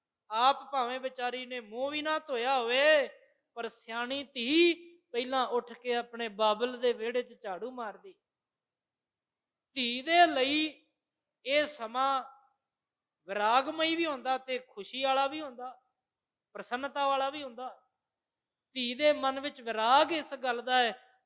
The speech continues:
"ਅੱਜ ਉਹ ਬਾਬਲ ਦਾ ਵਿਹੜਾ ਮੇਰੇ ਤੋਂ ਦੂਰ ਹੋਣ ਲੱਗਿਆ, ਜਿਸ ਬਾਬਲ ਦੇ ਵਿਹੜੇ 'ਚ ਮੈਂ ਸਵੇਰੇ ਉੱਠ ਕੇ ਰੋਜ਼ ਝਾੜੂ ਲਾਉਂਦੀ ਸਾਂ। ਹੁਣ ਕਦੇ-ਕਦੇ ਹੀ ਆਇਆ ਜਾਇਆ ਕਰਨਾ ਇੱਥੇ।"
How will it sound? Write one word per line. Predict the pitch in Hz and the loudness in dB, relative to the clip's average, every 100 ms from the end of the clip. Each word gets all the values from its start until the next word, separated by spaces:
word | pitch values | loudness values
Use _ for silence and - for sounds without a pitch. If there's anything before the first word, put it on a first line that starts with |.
| 233 | -2
"ਅੱਜ | 247 254 | -2 -2
ਉਹ | 226 247 | 0 0
ਬਾਬਲ | 202 214 214 240 233 | 0 -4 -4 -8 -8
ਦਾ | 226 208 | -8 -4
ਵਿਹੜਾ | 208 277 277 | 0 0 0
ਮੇਰੇ | 254 233 233 240 | 0 -2 -2 -4
ਤੋਂ | 240 214 | -8 -12
ਦੂਰ | 208 240 233 | -10 -8 -8
ਹੋਣ | 220 226 214 | -8 -10 -10
ਲੱਗਿਆ, | 196 220 247 277 254 208 - _ _ _ _ _ _ | -10 -4 2 4 2 -2 -20 _ _ _ _ _ _
ਜਿਸ | 208 220 196 | -10 -8 -10
ਬਾਬਲ | 202 214 214 233 208 | -4 -2 -2 -10 -6
ਦੇ | 214 | -6
ਵਿਹੜੇ | 180 214 240 233 | -4 -4 -2 -4
'ਚ | 233 | -6
ਮੈਂ | 214 220 | -16 -16
ਸਵੇਰੇ | - 214 220 220 | -14 -8 -4 -4
ਉੱਠ | 214 _ | -6 _
ਕੇ | 214 196 | -12 -6
ਰੋਜ਼ | 202 247 269 - | -2 -2 -2 -4
ਝਾੜੂ | 214 196 220 | -6 -6 -6
ਲਾਉਂਦੀ | 196 185 202 | -8 -8 -18
ਸਾਂ। | - 196 190 _ _ _ _ _ _ _ _ _ _ _ _ _ _ _ _ _ _ _ _ - | -20 -20 -20 _ _ _ _ _ _ _ _ _ _ _ _ _ _ _ _ _ _ _ _ 0
ਹੁਣ | 240 285 | 2 2
ਕਦੇ-ਕਦੇ | 277 269 262 302 294 277 294 | 0 -4 2 2 2 -4 -2
ਹੀ | 285 | 0
ਆਇਆ | 247 254 262 | 2 4 2
ਜਾਇਆ | 247 247 247 | 2 -2 -2
ਕਰਨਾ | 247 233 269 | -4 -8 -6
ਇੱਥੇ।" | 262 240 - 247 226 | -6 -10 -8 -8 -8